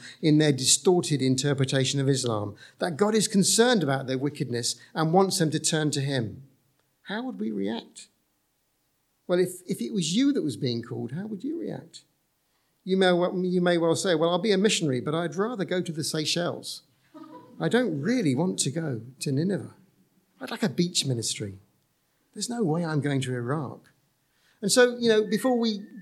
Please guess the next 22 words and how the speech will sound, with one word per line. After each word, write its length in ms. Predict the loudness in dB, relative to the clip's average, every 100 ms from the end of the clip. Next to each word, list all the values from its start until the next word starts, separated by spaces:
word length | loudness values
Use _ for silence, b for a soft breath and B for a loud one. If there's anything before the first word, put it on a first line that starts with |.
| -14
become 320 | 0 2 2
too 380 | 2 0 0 0
judgmental 640 | 0 2 4 2 2 -2
with, 360 | -2 -2 -4 -12 -20 _ -6
um, 460 | -2 -2 -2 -8 -6
Jonah, 460 | 0 2 2 -2 -10 b b
it 100 | -12
was 160 | -6 -4
a 60 | -4
tough 520 | -4 -4 -6 -8 -10
call. 460 | -4 -2 -2 -6 -14 _ _ _ _ _ _ _ _ _ _ _ _ _ _ _ _ _ _ _ _ _ _ _ _ _ _ -8
But 120 | -6
why 300 | -4 -4 -4
did 440 | 2 2 2 -2 -14 _ _
he 200 | -4 -2
run 200 | -2 -2
away? 580 | -2 -4 -4 -6 -10 -14 _ _ _ _ _ _ _ _ -2
Was 220 | 0 2
he 120 | -2
frightened 720 | 0 0 0 -2 -4 -4 -8 -14
of 80 | -14
failure? 640 | -4 -2 0 0 -2 -4